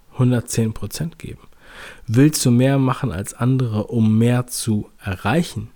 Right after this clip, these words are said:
als andere? Dann fang an,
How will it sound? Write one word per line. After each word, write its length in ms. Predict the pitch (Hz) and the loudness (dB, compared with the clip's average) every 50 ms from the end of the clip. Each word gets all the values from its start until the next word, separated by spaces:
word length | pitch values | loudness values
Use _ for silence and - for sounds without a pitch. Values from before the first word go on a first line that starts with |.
| _ - - _ | _ -20 -20 _
als 240 | - - 92 - - | -12 -10 -10 -8 -8
andere? 500 | 95 95 92 90 - - - 87 - - - - - - - - _ - _ _ - - - - - - - - - - | -6 -6 -6 -8 -10 -12 -14 -14 -16 -16 -18 -20 -20 -20 -20 -20 _ -20 _ _ -20 -20 -20 -20 -20 -20 -20 -20 -10 -6
Dann 340 | - 101 92 95 101 151 165 - - - - - - - _ - - - - - - _ _ _ _ _ _ _ _ _ _ _ _ - - _ _ _ _ _ | -2 -2 0 0 -2 -4 -8 -10 -14 -20 -20 -20 -20 -20 _ -20 -20 -20 -20 -20 -20 _ _ _ _ _ _ _ _ _ _ _ _ -20 -20 _ _ _ _ _
fang 440 | - - - - 110 104 110 123 135 - - - - _ _ _ _ | -20 -12 -6 -4 -2 -2 -2 -2 -4 -8 -12 -20 -20 _ _ _ _
an, 280 | - 113 110 123 147 | -4 -2 -2 -2 -4